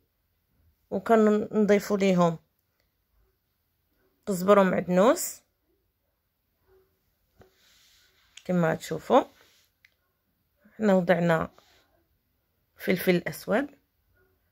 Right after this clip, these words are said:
الكركم والملح. الملح كتبقى على حسب الذوق ديال كل سيده، لكن حنا حيت غادي نديروا ليه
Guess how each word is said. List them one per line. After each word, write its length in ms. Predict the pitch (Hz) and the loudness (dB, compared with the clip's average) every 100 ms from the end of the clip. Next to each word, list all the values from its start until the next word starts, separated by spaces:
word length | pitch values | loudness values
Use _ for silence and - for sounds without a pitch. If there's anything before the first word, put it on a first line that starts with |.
| _ - | _ -14
الكركم 640 | 175 - 160 - 208 269 - _ _ _ _ _ _ _ _ _ _ _ _ _ _ _ _ _ _ | -12 -8 -8 -4 0 0 -4 _ _ _ _ _ _ _ _ _ _ _ _ _ _ _ _ _ _
والملح. 840 | 233 - 185 175 196 294 - - _ _ _ _ _ _ _ _ _ _ _ _ _ _ 240 | -14 -4 0 2 0 -2 -4 -14 _ _ _ _ _ _ _ _ _ _ _ _ _ _ 0
الملح 320 | 269 330 - | 2 2 0
كتبقى 480 | - 208 170 - 190 | 0 0 -2 0 2
على 220 | 180 196 | 4 0
حسب 360 | 208 190 190 | -2 0 -2
الذوق 360 | 170 180 180 - | -2 -2 -2 -2
ديال 240 | 180 175 | -4 -4
كل 180 | - 175 | -4 -8
سيده، 600 | 165 - 165 151 196 330 - _ _ _ _ _ _ _ _ _ - | -8 -8 -10 -6 -4 -4 -6 _ _ _ _ _ _ _ _ _ -2
لكن 260 | 196 214 | 0 0
حنا 180 | 208 214 | 2 0
حيت 280 | 202 202 190 | 2 0 2
غادي 300 | 190 190 196 196 190 - - | 2 2 0 0 -4 -8 -16
نديروا 460 | - 180 190 196 190 | -10 -2 0 2 2
ليه 680 | 190 185 185 185 180 180 | 2 2 4 2 0 -2